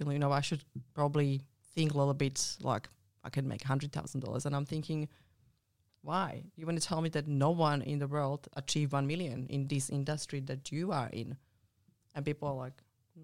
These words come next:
"No, they, they did." I was like, Then it's just push your time. Okay, if you can do it in one year or two years, say that you will do it in three years,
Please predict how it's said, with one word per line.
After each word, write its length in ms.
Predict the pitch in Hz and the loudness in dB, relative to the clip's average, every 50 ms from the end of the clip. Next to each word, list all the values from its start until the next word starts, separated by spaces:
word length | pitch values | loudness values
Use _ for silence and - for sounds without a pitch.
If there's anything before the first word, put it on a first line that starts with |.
| 151 151 147 151 _ _ _ _ _ _ 160 | -20 -20 -20 -20 _ _ _ _ _ _ -12
"No, 400 | 175 277 403 381 269 220 180 165 - - | -12 -10 -8 -6 -4 -4 -4 -6 -8 -10
they, 260 | 165 175 185 175 160 - | -8 -6 -6 -6 -6 -4
they 120 | - 170 | -6 -4
did." 300 | 165 185 233 349 220 170 - - | -2 0 0 0 -2 -2 -6 -12
I 320 | - _ _ _ _ _ | -20 _ _ _ _ _
was 100 | - - | -8 -2
like, 220 | - 160 156 - - | -2 -2 -2 -2 -4
Then 360 | - 139 156 208 349 349 285 - _ _ _ _ _ _ _ _ _ _ _ _ _ _ _ - | -2 0 0 0 0 -2 -6 -10 _ _ _ _ _ _ _ _ _ _ _ _ _ _ _ -10
it's 200 | 170 160 - - | -6 -2 -2 0
just 200 | 254 - - - - - - _ _ _ _ _ _ _ _ _ _ _ | 0 0 -2 -6 -10 -16 -20 _ _ _ _ _ _ _ _ _ _ _
push 240 | 247 320 - - 349 | -4 -2 -2 -2 -2
your 100 | 320 311 | -4 -4
time. 380 | - - - 208 202 190 185 | -4 -2 0 2 4 4 4
Okay, 220 | 175 180 - 190 180 | 2 2 2 2 2
if 100 | 175 185 | 0 0
you 60 | 185 | 2
can 180 | 190 185 180 | 2 2 4
do 80 | 170 180 | 4 2
it 120 | 175 165 | 2 2
in 120 | 156 147 151 | 2 2 4
one 200 | 156 151 160 160 | 6 6 8 8
year 220 | 151 143 139 135 113 | 6 6 6 4 4
or 60 | 127 135 | 2 0
two 160 | - - 156 | 0 2 2
years, 380 | 147 127 113 120 135 - - - _ _ _ _ _ _ _ _ _ _ _ | 2 2 2 0 -2 -4 -8 -10 _ _ _ _ _ _ _ _ _ _ _
say 220 | _ - - 151 170 | _ -2 2 2 4
that 100 | 190 190 | 4 4
you 120 | 185 180 175 | 4 6 6
will 160 | 180 175 165 | 6 6 4
do 100 | 175 185 | 4 4
it 100 | 185 170 | 4 2
in 120 | 160 156 | 2 0
three 160 | - - 180 | 0 2 2
years, 440 | 190 180 147 131 135 143 139 - - | 2 2 0 -4 -4 -6 -6 -8 -8